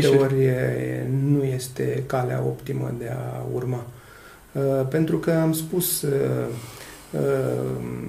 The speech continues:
Speaker 2: corpul, inima îți spune ceva, rațiunea îți, uh, spune altceva. Uh, am spus că, uh,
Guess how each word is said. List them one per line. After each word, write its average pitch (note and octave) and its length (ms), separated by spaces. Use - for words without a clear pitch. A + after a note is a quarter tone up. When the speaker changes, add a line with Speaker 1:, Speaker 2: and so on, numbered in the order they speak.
Speaker 2:
corpul, F3+ 460
inima E3 300
îți C#3 140
spune D#3 400
ceva, D#3 800
rațiunea D#3 680
îți, - 280
uh, D3 60
spune C#3+ 640
altceva. C3 600
Uh, C3+ 100
am C#3 120
spus F#3+ 400
că, C#3 380
uh, B2+ 640